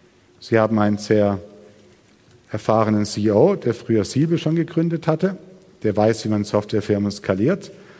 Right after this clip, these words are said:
Und man kann sich auf der Website die Produkte anschauen. Da gibt es schöne Videos dazu.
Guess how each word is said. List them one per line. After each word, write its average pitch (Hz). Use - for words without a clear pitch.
Und 123
man 110
kann 110
sich 113
auf 107
der 104
Website 120
die 104
Produkte 117
anschauen. 160
Da 131
gibt 113
es 107
schöne 101
Videos 139
dazu. 170